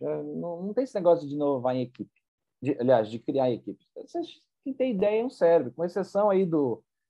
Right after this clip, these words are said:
de Bebeto e Romário na Copa de noventa e quatro, você não tem cérebros interconectados. Então, o que você vai fazer é levar isso pra trabalhar na empresa. E você tem técnicas terríveis. Por exemplo, o brainstorm é um negócio que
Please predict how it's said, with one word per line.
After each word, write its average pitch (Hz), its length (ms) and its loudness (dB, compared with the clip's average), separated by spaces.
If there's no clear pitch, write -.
de 117 140 -10
Bebeto 147 480 4
e - 20 -6
Romário 123 460 0
na 120 80 -6
Copa 120 260 -2
de 120 80 -4
noventa 127 300 -8
e - 40 -20
quatro, 202 280 4
você 220 80 0
não 247 140 -2
tem 240 200 -2
cérebros 170 600 2
interconectados. 131 840 -4
Então, 202 420 2
o 180 60 -2
que 202 100 0
você 180 220 2
vai 175 140 8
fazer 160 520 4
é 170 80 2
levar 160 420 4
isso 160 220 -2
pra 170 80 -6
trabalhar 165 400 0
na 170 80 -6
empresa. 175 500 4
E 127 60 -4
você 127 140 -12
tem 240 160 -4
técnicas 196 520 -2
terríveis. 214 460 0
Por 156 160 -2
exemplo, 143 260 -4
o 127 60 -6
brainstorm 170 480 -2
é 202 40 0
um 214 40 0
negócio 156 400 2
que - 260 -6